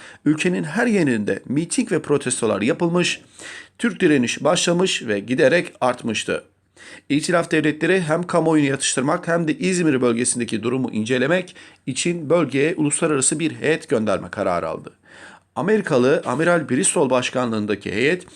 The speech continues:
bölgeye giderek incelemelerde bulundu. Amiral Bristol, bölgedeki olayların sorumlusunun Yunanlılar olduğunu,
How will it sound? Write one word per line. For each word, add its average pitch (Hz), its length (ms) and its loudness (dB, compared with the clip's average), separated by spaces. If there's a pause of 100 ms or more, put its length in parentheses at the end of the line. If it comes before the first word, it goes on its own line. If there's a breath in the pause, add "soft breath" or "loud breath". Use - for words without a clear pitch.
(160)
bölgeye 123 340 2
giderek 104 400 -2
incelemelerde 117 680 0
bulundu. 160 480 0 (400 loud breath)
Amiral 180 480 2
Bristol, 156 440 2 (400 loud breath)
bölgedeki 156 440 2
olayların 143 460 4
sorumlusunun 104 540 -2
Yunanlılar 143 400 2
olduğunu, 165 560 2